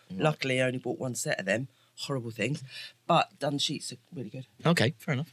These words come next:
Speaker 2: In my opinion.
Speaker 1: Yes.
Speaker 2: We were talking about opinions
Speaker 1: We
Speaker 2: today,
Speaker 1: were
Speaker 2: weren't
Speaker 1: talking
Speaker 2: we?
Speaker 1: about opinions. That's,
Speaker 2: Right.
Speaker 1: um, well, that's a, that's a deep one if we choose that for our debate,
Speaker 2: Mm.
Speaker 1: Q and A, but we'll,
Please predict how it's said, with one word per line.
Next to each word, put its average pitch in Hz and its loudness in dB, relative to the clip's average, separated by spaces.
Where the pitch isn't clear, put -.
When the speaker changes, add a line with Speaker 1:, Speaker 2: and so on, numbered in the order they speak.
Speaker 2:
In 247 -2
my 277 4
opinion. 196 0
Speaker 1:
Yes. 165 4
Speaker 2:
We 208 0
were 208 0
talking 185 -2
about 160 0
opinions 151 0
Speaker 1:
We 131 10
Speaker 2:
today, 117 8
Speaker 1:
were 120 10
Speaker 2:
weren't 143 8
Speaker 1:
talking 233 6
Speaker 2:
we? 156 6
Speaker 1:
about 87 6
opinions. 90 2
That's, 135 4
Speaker 2:
Right. 98 6
Speaker 1:
um, 87 0
well, 104 6
that's 107 4
a, 104 6
that's 104 0
a 98 2
deep 117 2
one 92 2
if 95 -4
we 101 -4
choose 104 0
that 95 0
for 87 -2
our 87 2
debate, 90 0
Speaker 2:
Mm. 156 6
Speaker 1:
Q 101 0
and 90 0
A, 85 0
but 78 -8
we'll, 101 0